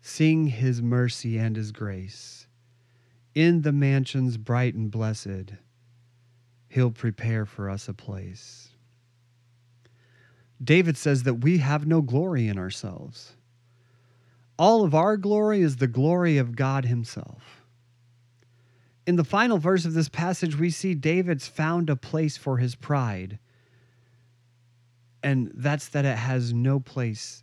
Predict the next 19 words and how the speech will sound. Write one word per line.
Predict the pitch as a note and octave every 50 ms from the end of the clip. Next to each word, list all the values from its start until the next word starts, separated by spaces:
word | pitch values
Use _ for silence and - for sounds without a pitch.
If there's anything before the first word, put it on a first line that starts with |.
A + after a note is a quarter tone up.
| _ _
in | A#2 A2+
his | A2 A2 A2 A2+
life | G#2 G2+ G2 G2+ - -
at | G2
all. | F#2 D2+ A1 - - - - _ _ _ _ _ _ _ _ _ _ _ _ _ _ _ _ _ _ _ _ _ _ _ _ _ _ _ _ _ _ _ _ -
The | C#3+ D3
only | D3+ F#3+ A3 A3+ G#3+ F3+
glory | D3 B2 B2+ B2+ D3+ E3+ F#3+ F#3 E3+ D#3 C#3+
he | B2+ B2 D#3+ E3+ F3+
wanted | D#3 C3+ C#3 C#3+ D3 D3+ C#3 B2+ A#2+
was | A#2 A#2+ A2+ A2
the | G#2+ A#2+
glory | G#2+ G#2 A#2 A#2 C3+ D3 D3 C3+ B2+
he | A#2 A#2+ B2 A#2+
could | - A#2 A2+
give | G#2+ B2 A#2+ A2+ G#2+ -
to | - A2+
the | G2 G#2 F#2+
Father. | - - F2+ E2+ F2+ - - - - -